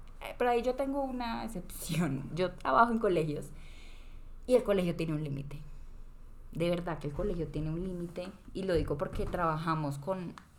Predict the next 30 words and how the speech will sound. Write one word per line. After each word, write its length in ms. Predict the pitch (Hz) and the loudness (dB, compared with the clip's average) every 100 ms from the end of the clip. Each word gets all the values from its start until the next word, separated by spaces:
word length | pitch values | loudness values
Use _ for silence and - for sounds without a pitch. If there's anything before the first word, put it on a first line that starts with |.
| - - - - - | -20 -18 -20 -20 -8
ma-, 160 | 175 | -4
en 120 | 165 170 | -2 -2
su 100 | 165 | -2
mayoría 340 | 156 156 139 | -2 -2 0
mujeres, 420 | 143 - 180 143 | 0 -2 -4 -2
niñas, 420 | 160 165 156 151 - - - - - - - - - | -2 -2 -4 -6 -10 -16 -20 -20 -20 -20 -20 -20 -6
con 220 | 208 170 | -2 0
trastornos 420 | 170 170 170 156 | 0 -2 0 2
de 60 | 151 | 0
la 80 | 165 | -2
conducta 380 | 214 202 - 151 | -4 -8 -6 -4
alimentaria, 800 | 160 190 170 151 147 143 143 139 - - - - - - - - - - - | -2 -2 -2 0 0 0 -2 -6 -14 -20 -20 -20 -20 -20 -20 -20 -20 -20 -8
y 100 | 214 | 4
el 100 | 214 190 | 4 6
control 420 | 208 185 185 165 | 2 4 2 2
que 80 | 170 | 0
tiene 300 | 220 214 220 | 0 0 2
uno 240 | 226 220 | 0 0
estando 380 | 214 226 214 208 | 0 0 2 2
dentro 280 | 208 202 185 | 2 0 0
de 60 | |
un 80 | 151 | 2
colegio, 420 | 139 160 185 190 | 2 2 2 2
incluso 360 | 175 190 175 175 | -2 -4 -2 -2
siendo 280 | 180 180 170 | -2 -2 -2
psicólogo, 520 | 175 - 156 147 175 | -4 2 4 4 2
siendo 220 | 175 147 | 0 0
profesor, 440 | 143 180 165 180 269 - - - - - - - | -2 -2 0 0 -2 -10 -20 -20 -20 -16 -4 2
es 100 | 202 | 2
limitado, 540 | 208 233 220 269 - | 2 0 2 2 0